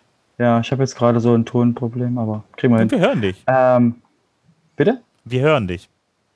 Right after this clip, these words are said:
Speaker 1: Ja, das ist gut. Hauptsache, also ich höre euch ein bisschen <laughs> leiser, aber da, als wenn mich das schon mal irgendwann aufgehalten hätte.
Speaker 2: <laughs>
Speaker 1: Ähm,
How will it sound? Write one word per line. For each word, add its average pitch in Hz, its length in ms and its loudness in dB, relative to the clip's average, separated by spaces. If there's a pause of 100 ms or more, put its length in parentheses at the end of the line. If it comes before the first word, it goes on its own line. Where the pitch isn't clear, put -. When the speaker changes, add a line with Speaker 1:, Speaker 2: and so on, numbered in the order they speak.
(360)
Speaker 1:
Ja, 196 120 4
das 120 200 -4
ist 113 100 -10
gut. 156 180 2
Hauptsache, 135 380 0
also 123 160 2
ich 147 160 0
höre 185 140 0
euch 180 100 2
ein 165 100 -6
bisschen - 300 -4
<laughs> - 0 -
leiser, 190 420 -8
aber 135 340 0 (380)
da, 110 120 2
als 131 240 2
wenn 147 100 2
mich 143 160 0
das - 200 -4
schon - 140 -6
mal 139 100 2
irgendwann 156 300 2
aufgehalten 101 580 -2
hätte. 95 240 -8 (260)
Speaker 2:
<laughs> 254 140 0 (520)
Speaker 1:
Ähm, 131 580 0